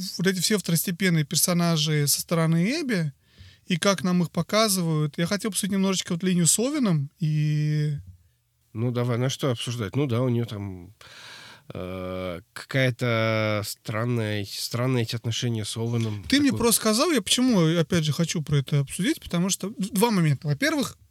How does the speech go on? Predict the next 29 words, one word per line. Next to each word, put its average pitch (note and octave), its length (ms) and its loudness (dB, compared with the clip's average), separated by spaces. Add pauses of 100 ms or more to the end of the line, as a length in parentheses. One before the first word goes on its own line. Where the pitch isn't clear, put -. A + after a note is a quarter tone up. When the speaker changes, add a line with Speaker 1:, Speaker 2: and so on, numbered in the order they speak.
(240)
Speaker 1:
я G#3+ 240 2
повторю G3+ 400 -4
ещё F#3+ 260 2
раз, E3 140 2
мне F3 120 2
очень-очень G#3 760 -2
понравилась, F#3 460 2
это D3+ 100 -2
гениальная D3+ 600 2
находка C#3+ 460 -2
Дракмана, F3 560 2 (540)
показать F#3 480 2
плохих E3 400 0
персонажей, F3+ 840 0 (500)
ну, F#3 140 4
э, G3+ 220 0
он F#3 180 4
и F3+ 40 2
говорил E3+ 260 2
об D#3+ 100 -2
этом D3+ 160 0
сразу, D3+ 420 -2
а F#3 100 0
потом B3 340 2
рассказать, F#3+ 520 0
что - 280 2
они F#3 500 2 (160)
все - 280 2
люди. C#3+ 440 4